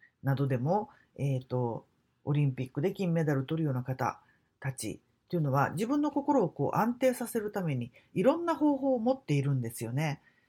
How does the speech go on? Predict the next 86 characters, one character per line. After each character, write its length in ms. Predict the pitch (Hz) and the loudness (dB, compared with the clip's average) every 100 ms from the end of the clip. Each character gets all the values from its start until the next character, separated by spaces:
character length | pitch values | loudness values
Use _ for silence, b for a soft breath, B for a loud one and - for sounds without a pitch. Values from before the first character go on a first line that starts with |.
| b b - | b b -2
バ 120 | 160 | 0
ッ 40 | |
タ 100 | 170 | 2
ー 40 | 156 | 2
ボ 100 | 156 | 2
ッ 60 | |
ク 80 | 156 | 0
ス 80 | 135 | -2
に 80 | 139 | 0
入 180 | 170 | 0
っ 20 | 156 | -2
た 120 | 143 | -4
時、 380 | 147 131 135 b b _ | -4 -2 -4 b b _
入 200 | 170 170 | 0 2
る 60 | |
前 200 | 143 170 | 2 0
か 120 | 165 110 | 0 -2
ら 80 | |
入 180 | 123 170 | -2 -4
っ 60 | 160 | -4
た 80 | 127 | -6
時 240 | 147 143 | -4 0
の 200 | 131 117 b | 0 -2 b
仕 220 | - 180 | -4 -2
草 280 | 165 165 170 | 0 -2 -4
か 140 | - 160 | -2 2
ら、 280 | 165 139 B B B | 2 2 B B B
え 140 | 123 139 | -4 -4
ー、 60 | - 139 | -4 4
動 200 | 180 170 | 4 4
作 160 | 123 | 0
か 100 | 120 | -2
ら、 180 | 120 113 _ - | -4 -4 _ -8
必 120 | 208 240 262 | -2 2 2
ず 100 | 240 | 0
い 80 | 240 | -2
つ 120 | 185 | 0
も 200 | 139 147 | 0 2
同 100 | 147 | 0
じ 100 | 135 | -2
こ 120 | 139 | -4
と 100 | 123 | -4
を 60 | 113 | -4
や 120 | 113 | -6
っ 40 | |
て 180 | - - | -8 -14
る 100 | - - _ _ | -14 -16 _ _
っ 20 | |
て 80 | - | -8
い 0 | |
う 20 | |
方 180 | 127 127 | -6 -6
た 120 | - | -6
く 80 | 131 | -6
さ 120 | - | -2
ん 80 | 143 | 0
い 40 | 127 | 0
ま 120 | 123 | -2
す。 200 | - - b b b b _ - | -8 -12 b b b b _ -6
で、 120 | 180 | -2
そ 100 | - | 0
れ 100 | 269 | 2
で 120 | 269 | 2
自 120 | 202 | 2
分 160 | 185 208 | -2 -2
の 80 | 226 | -4
気 120 | 208 | -4
持 100 | 202 | -6
ち 140 | - | -4
を 60 | 170 | -2
落 260 | - 143 - | -2 -4 -6
ち 0 | |
着 120 | - | -8
か 140 | - 180 | -6 -6
し 100 | - | -4
て 100 | 147 | -2
い 80 | |
る 140 | 143 135 | -2 -4
と 80 | - | -8
い 20 | |
う 0 | |
こ 100 | 98 | -10
と 100 | - | -10
で 120 | 71 | -10
す 160 | - 165 | -8 -4
ね。 240 | 214 | -4